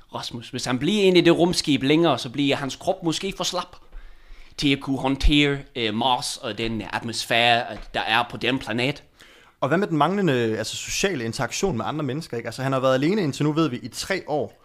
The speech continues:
Speaker 1: Ja.
Speaker 2: Øh, har ikke snakket med, vi er de første mennesker, han snakker med i, i de her tre år. Øhm, er der en chance for, at, at der er nogle konsekvenser ved at være alene i så lang tid?
Speaker 1: Jo, men helt selvfølgelig. Nu er jeg jo ikke psykologiprofessor. Men når man er alene, så kan det tage hårdt på psyken.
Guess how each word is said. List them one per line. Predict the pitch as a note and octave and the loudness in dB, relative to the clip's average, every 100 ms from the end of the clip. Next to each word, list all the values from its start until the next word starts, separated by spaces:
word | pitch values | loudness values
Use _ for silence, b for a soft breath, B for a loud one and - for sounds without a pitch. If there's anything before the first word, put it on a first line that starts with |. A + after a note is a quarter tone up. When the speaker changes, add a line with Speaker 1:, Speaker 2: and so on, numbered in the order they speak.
| - | -4
Speaker 1:
Ja. | G3+ - | -4 -2
Speaker 2:
Øh, | A#2+ A#2 | 0 0
har | A#2 A#2 | 2 2
ikke | D3+ | 2
snakket | D#3 D3+ F3 | 2 2 2
med, | A#2+ A2 | 0 0
vi | G#2+ | -2
er | D3+ | -4
de | |
første | C#3+ E3 E3 B2 | -2 -4 -2 -4
mennesker, | A#2+ C3+ A#2 | -6 -6 -8
han | A2+ | -8
snakker | A2+ C3 C3+ | -4 -4 -4
med | A2 A#2 A#2 | -6 -8 -8
i, | G#2+ | -8
i | G#2 G#2 | -8 -8
de | B2 | -6
her | |
tre | A#2+ - D3 - | -6 -6 -6 -4
år. | A#2 F#2 B B B B - | -4 -6 B B B B -2
Øhm, | A#2 A#2 A2+ A2 A2 A2 A2+ - - - - | 4 4 4 0 -2 -2 -4 -8 -14 -16 -4
er | D3+ | 0
der | |
en | E3 | 2
chance | - D#3 G3+ | 2 0 2
for, | F#3 E3 | 4 4
at, | A#2+ A2 - | 4 -2 -4
at | G#2 | -4
der | A#2+ | -2
er | |
nogle | D#3 | 0
konsekvenser | C#3 A2+ - E3+ F3+ B2 | -2 -4 -6 -4 -4 -2
ved | B2 | -2
at | A#2 | 0
være | A2 G#2+ | 0 -2
alene | A2 A#2+ F#3+ E3+ | -2 -2 -4 -6
i | |
så | G#2+ E3+ | -6 -4
lang | C#3+ A#2+ | -4 -6
tid? | - D3 - - - | -8 -10 -10 -12 0
Speaker 1:
Jo, | G3+ | 2
men | G3 D3+ | 4 4
helt | A3+ F#3 | 4 2
selvfølgelig. | D3 F3 F#3+ D#3+ | 0 4 8 10
Nu | |
er | G#3+ | 10
jeg | F3 | 10
jo | |
ikke | F#3 F#3 | 8 6
psykologiprofessor. | - D3 D3 C#3 C#3+ F#3 - - A#2+ C#3+ C#3+ G#2+ - b b b - | 4 4 6 4 4 -2 -4 -2 0 2 2 2 -4 b b b 0
Men | C#3+ | 4
når | D3+ | 6
man | D3+ | 8
er | E3+ G3+ | 10 10
alene, | D3+ D3+ E3 | 10 8 8
så | B2 B2+ | 6 2
kan | C#3 | 2
det | A#2+ | 4
tage | E3+ | 4
hårdt | D#3+ G3+ - | 6 6 6
på | - | 2
psyken. | - - | 4 2